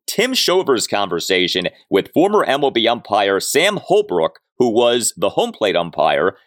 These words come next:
for Game six of the twenty nineteen World Series, the game that gave us the Trea Turner play. But Mark, the Nats have three games left in the team's twenty twenty-three season. You know, it really wasn't that long ago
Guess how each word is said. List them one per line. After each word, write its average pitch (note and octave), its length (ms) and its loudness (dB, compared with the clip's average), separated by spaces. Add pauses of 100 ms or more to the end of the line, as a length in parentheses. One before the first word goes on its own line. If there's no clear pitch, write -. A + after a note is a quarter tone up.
(180)
for G#2+ 120 2
Game A#2+ 400 -2
six - 520 -2
of F2 160 -2
the G2+ 80 -2
twenty G#2 400 -2
nineteen F#2+ 580 -2
World A#2 260 2
Series, E3+ 480 -2
the G#2 80 0
game D#3 420 -2 (280)
that G2 220 -2
gave D#3+ 200 0
us B2+ 260 -2 (200)
the G#2+ 420 0
Trea D#3+ 240 -2
Turner D#3+ 360 -2
play. - 400 -4 (200)
But B2 140 -4
Mark, G3+ 260 2
the C#3 80 -10
Nats E3+ 220 0
have D#3 180 0
three F3 180 0
games F3+ 280 -2
left B2+ 380 0
in A2 120 -4
the G2 80 -2
team's A2 320 -4
twenty G#2+ 320 0
twenty-three F#2 540 -2
season. F2+ 380 -2 (160)
You F3 80 0
know, A3 160 0
it G#3 100 -2
really D#4 220 0
wasn't F#3+ 420 0
that C#3+ 220 0
long B2 280 0
ago F#2+ 440 -2